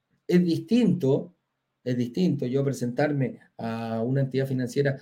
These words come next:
siendo el director de brokers digitales que siendo, no sé, un gerente de una multinacional como, no sé,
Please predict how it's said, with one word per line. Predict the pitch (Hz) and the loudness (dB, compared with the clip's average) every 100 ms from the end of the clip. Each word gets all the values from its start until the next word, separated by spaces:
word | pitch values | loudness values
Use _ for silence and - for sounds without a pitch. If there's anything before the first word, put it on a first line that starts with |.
| - | -8
siendo | - 147 139 | 0 4 4
el | 123 | 4
director | 127 123 - 175 139 - - | 2 0 4 4 4 0 -6
de | 123 123 120 | -2 0 0
brokers | 120 131 135 120 117 | 0 2 0 -4 -10
digitales | - - 113 170 294 - _ _ _ _ _ | -10 -6 -4 -4 -6 -10 _ _ _ _ _
que | - | -12
siendo, | 92 107 107 110 139 147 | -12 -10 -6 -2 -2 -2
no | - | -6
sé, | - - - | -14 -12 -12
un | - 123 113 | -12 -16 -20
gerente | - 113 110 110 - - - _ - | -20 -16 -14 -10 -4 -4 -6 _ -20
de | - - 110 | -18 -14 -12
una | 101 104 | -12 -12
multinacional | 107 107 110 110 110 107 131 | -12 -6 -4 -4 -4 -4 -4
como, | - 120 117 | -4 -4 -4
no | 113 | -6
sé, | - 147 - 120 110 110 | 0 2 2 0 -4 -6